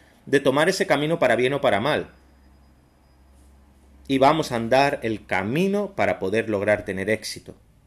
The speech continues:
De una u otra manera. Como dice Robert Kiyosaki, no puedes estar solo sujeto a una fuente de ingresos, necesitas muchas fuentes de ingresos. Creemos que el metaverso va a proporcionar infinitas fuentes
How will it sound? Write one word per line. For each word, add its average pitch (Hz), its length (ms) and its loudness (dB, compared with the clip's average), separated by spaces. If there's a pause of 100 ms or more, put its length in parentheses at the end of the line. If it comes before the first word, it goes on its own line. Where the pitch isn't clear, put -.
(580)
De 92 140 -6
una 175 400 0
u 110 140 0
otra 135 260 2
manera. 117 520 -4 (840)
Como 127 140 0
dice 185 180 0
Robert 190 240 0
Kiyosaki, 156 540 -2
no 120 160 -4
puedes 139 240 -2
estar 139 260 -2
solo 139 220 -2
sujeto 135 380 -2
a 123 60 4
una 131 180 -4
fuente 120 320 -2
de 104 60 -4
ingresos, 104 440 -2
necesitas 110 480 -4
muchas 185 340 -4
fuentes 98 320 -6
de 92 60 -6
ingresos. 87 440 -8 (420)
Creemos 143 420 2
que 175 60 0
el 156 60 2
metaverso 143 600 0
va 135 100 2
a 135 120 -2
proporcionar 127 760 -2 (340)
infinitas 175 840 -2
fuentes 156 720 -2